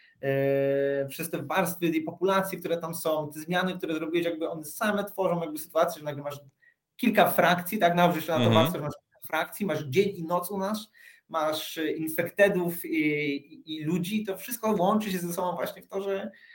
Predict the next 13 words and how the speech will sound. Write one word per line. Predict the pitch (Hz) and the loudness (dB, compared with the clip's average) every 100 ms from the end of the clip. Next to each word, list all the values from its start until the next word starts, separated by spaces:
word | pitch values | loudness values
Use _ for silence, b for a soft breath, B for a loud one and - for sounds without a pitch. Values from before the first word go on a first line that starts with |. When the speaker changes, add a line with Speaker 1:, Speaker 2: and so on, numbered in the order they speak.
| b b _ _ _ _ | b b _ _ _ _
Speaker 1:
że | 156 170 | -10 -10
cały | - 240 247 226 | -2 2 4 4
czas | 214 | 4
jeszcze | 214 214 185 | 4 4 2
ja, | 170 202 | 2 2
właśnie | 208 196 190 175 - | 4 2 0 -8 -8
koleś, | 190 208 196 | 2 4 4
który | 180 | 2
ma | 175 | -2
przegrane | 175 170 175 180 | -4 -6 -2 0
naprawdę | 175 170 | 0 -2
kilka | 170 185 185 | -2 -2 -2
tysięcy | - 165 - 160 156 | -4 -8 -8 -4 -2